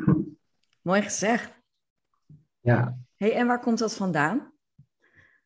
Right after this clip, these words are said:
Speaker 1: <laughs>
Speaker 2: Dat komt heel
Speaker 1: Wat
Speaker 2: erg
Speaker 1: is
Speaker 2: van
Speaker 1: dat in jou, zeg maar, dat, dat je dat, dat stukje eruit wil halen?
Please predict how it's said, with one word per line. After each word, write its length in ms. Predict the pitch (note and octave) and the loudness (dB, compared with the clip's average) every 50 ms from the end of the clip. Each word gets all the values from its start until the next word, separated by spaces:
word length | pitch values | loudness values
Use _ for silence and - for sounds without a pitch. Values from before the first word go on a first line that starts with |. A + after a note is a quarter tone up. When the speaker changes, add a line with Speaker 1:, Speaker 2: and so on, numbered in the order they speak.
| _ _ _ _ _ _ _ _ | _ _ _ _ _ _ _ _
Speaker 1:
<laughs> 760 | _ - - - - - F#3 D#3+ - - D3+ A#2 - - - _ _ _ _ _ - - | _ -4 -4 -4 -2 -2 -4 -4 -4 -8 -10 -10 -10 -14 -20 _ _ _ _ _ -6 0
Speaker 2:
Dat 180 | C#3 C#3 - | 0 0 0
komt 240 | - D3+ D3 C#3+ C3 | 0 0 2 4 4
heel 160 | C#3 D3+ F3+ | 6 6 6
Speaker 1:
Wat 80 | G3 F3+ | 6 6
Speaker 2:
erg 160 | - - - | 4 4 4
Speaker 1:
is 80 | - C#3 | 6 6
Speaker 2:
van 100 | B2 A#2+ | 8 8
Speaker 1:
dat 180 | - C4+ - | 8 6 6
in 200 | - B3 B3 A#3+ | 6 4 6 6
jou, 380 | A#3 A#3 A3+ G3+ F#3 G3 G#3 G#3+ | 8 8 8 8 8 8 8 6
zeg 260 | G3+ G3 F#3 F3+ - | 4 2 0 0 0
maar, 280 | F3 E3+ E3+ F#3+ A#3 G#3 | 0 2 2 2 2 0
dat, 200 | G#3 G3+ G3+ - | -2 -2 -2 -2
dat 180 | G3+ F#3+ G3+ | -4 -4 -2
je 100 | - G3 | -4 -2
dat, 320 | E3 G3 G#3+ B3 B3 - - | 2 2 2 2 0 -4 -4
dat 180 | A3 A#3 A3+ | -4 -4 -2
stukje 480 | - - - - C4 C4 C4 - - A3 | -6 -4 0 0 0 0 0 -4 -2 0
eruit 420 | G3+ G3 - - F#3 G3+ A3+ G#3+ | 0 0 0 0 0 0 -2 -2
wil 180 | F#3 E3 D#3 D3 | -2 -4 -4 -2
halen? 520 | D3 D3+ D3+ C#3+ C#3 D3+ E3 F#3+ D#4+ - | -2 0 0 0 0 0 -4 -6 -8 -14